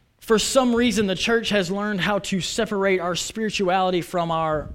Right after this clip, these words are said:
natural lives, and that we kinda separate who we are when we're at the job than when we're at church or when we're with our family or,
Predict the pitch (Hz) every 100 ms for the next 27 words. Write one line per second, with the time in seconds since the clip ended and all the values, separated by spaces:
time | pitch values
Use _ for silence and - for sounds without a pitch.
0 | - - 185 180 175 156 165 151 120 110
1 | - - _ _ _ _ _ _ 175 170
2 | 170 175 165 - - _ _ _ 175 185
3 | 220 202 - 226 208 190 190 175 - -
4 | 220 202 196 185 175 170 165 170 160 156
5 | 170 170 165 165 156 151 156 151 147 139
6 | - 175 170 160 151 143 - - 170 160
7 | 156 151 143 127 - 170 170 160 160 147
8 | 135